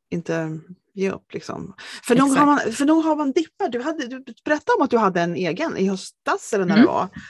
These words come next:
Speaker 1: när du kände att nu var det trögt,
Speaker 2: Precis.
Speaker 1: liksom.
Speaker 2: Ja, och där var det ju, det här är så intressant också, för man kan ju prata mycket om att hamna i en box när man är mitt i karriären, du är anställd, det finns väldigt
Speaker 1: Mm.
Speaker 2: mycket saker kring hur saker borde vara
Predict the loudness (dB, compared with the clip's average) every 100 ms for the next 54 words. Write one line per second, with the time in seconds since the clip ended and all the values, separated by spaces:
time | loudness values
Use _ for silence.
0 | -20 -20 -2 2 2 0 -2 -4 -6 -6
1 | -6 -4 -6 -6 -12 -14 -12 -12 -12 -18
2 | -20 -20 -20 -20 _ _ _ 2 4 4
3 | 4 4 4 6 6 6 6 6 4 2
4 | -4 -2 2 2 0 -4 -4 -4 -4 -4
5 | -4 -8 -8 -6 -6 -2 -2 -2 0 0
6 | 0 -2 -2 -2 -4 -4 -2 -2 -2 -4
7 | -4 -6 -6 -8 -2 0 0 0 -2 -4
8 | -6 -4 -2 0 0 0 0 -2 -2 -4
9 | -4 -6 -4 -4 -4 -8 -6 -6 -4 -6
10 | -6 -6 -6 -4 -4 -4 -6 -12 -8 -10
11 | -10 -6 -2 -2 -2 -8 -6 -2 0 2
12 | 2 4 4 0